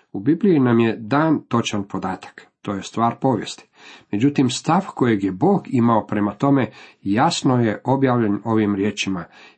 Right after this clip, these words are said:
„Jahve se razgnjevi na Salomona.” Bog je rekao da neće Salomonu oduzeti svo kraljevstvo.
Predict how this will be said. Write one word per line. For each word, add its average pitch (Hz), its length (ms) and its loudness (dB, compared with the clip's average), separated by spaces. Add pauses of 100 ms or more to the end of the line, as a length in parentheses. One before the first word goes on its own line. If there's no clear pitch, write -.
„Jahve 156 680 2
se 143 380 0 (280)
razgnjevi 107 800 0 (260)
na 101 100 -4
Salomona.” 95 540 -4 (1300)
Bog 127 320 2
je 107 100 2
rekao 160 360 2
da 120 120 4
neće 123 300 2
Salomonu 113 520 2 (120)
oduzeti 120 560 0
svo 95 200 -4
kraljevstvo. 139 560 0